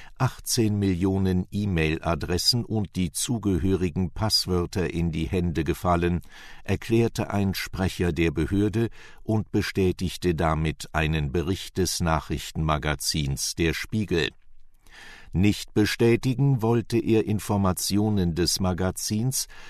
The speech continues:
wonach derzeit mit drei Millionen betroffenen Nutzern allein in Deutschland gerechnet werde. Es handelt sich um den zweiten großen Fall von Internetkriminalität innerhalb weniger Monate.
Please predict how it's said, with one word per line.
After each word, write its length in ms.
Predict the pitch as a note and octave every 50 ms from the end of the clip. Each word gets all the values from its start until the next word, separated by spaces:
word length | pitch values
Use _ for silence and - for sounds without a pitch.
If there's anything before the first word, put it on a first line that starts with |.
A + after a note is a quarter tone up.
| - - -
wonach 420 | - G#2 A2+ G#2+ G#2+ G#2+ - - -
derzeit 720 | C#2+ C#2+ F#2+ G#2 A#2 - - - A#2 A2 A2 G#2+ - - -
mit 280 | G2 F#2+ F#2 - - -
drei 380 | D2 D2 D#2+ C#2+ D#2+ F#2 G#2 G#2+
Millionen 720 | A2 G#2 G2+ G2+ E2 D#2+ F#2+ F#2 F#2 F#2 F#2+ F#2 F#2 F2+
betroffenen 800 | D#2+ G2 E2+ - - - F#2+ E2+ - - - F#2 F2 E2+ E2 E2
Nutzern 560 | E2+ G2 F#2+ - - - - A2 G2+ G2+ G2 - -
allein 560 | - F2 F2 E2+ E2 D2+ D2+ D#2 D2 D2 C2+ -
in 240 | F2+ F2+ F2 F2 D#2
Deutschland 640 | G2 F#2+ F#2 F2 - - - F#2 F2 E2+ D#2 -
gerechnet 580 | - F#2 D#2 D#2 D2 - - - D#2 D2 C2+ -
werde. 360 | D2+ C#2+ C#2 C2 - A#1+ - - - - - - - - - - - - - - - - - - - -
Es 220 | - - A2 - -
handelt 400 | A#2+ C3 C3+ A#2+ D3+ D#3 C#3+ -
sich 340 | - C#3 B2 - - - -
um 240 | A2+ A2 A2 G2+
den 220 | E2+ G2+ G2+ G2 F2
zweiten 720 | - - - D#2+ F#2 F#2+ G2+ F#2 - - - D2 D2+ C2+
großen 540 | B1+ B1 C#2+ F2 F2 E2+ - - F#2+ F#2+ E2+
Fall 320 | - - G#2 G2+ G#2+ A2
von 340 | - - - G#2+ G2+ G2 F#2
Internetkriminalität 1800 | - G#2 G2+ F#2+ - - F2 D#2+ E2 D#2+ D2 - - - - E2 D#2 D#2+ D#2+ D2+ D2+ D2+ D2+ D2+ D2 C#2 - - - D#2 D2 C#2+ - - - - - -
innerhalb 540 | - F2+ F2 E2 D2+ D2 D2 F2 D#2+ D#2 - -
weniger 600 | C#2+ C2 C2 C#2+ C#2 C#2 C#2+ C2+ C2+ E2 D2+ D2+
Monate. 680 | D#2 F2 F#2+ G2 F2+ D#2+ D2+ C#2+ C#2 - E2+ D2+ B1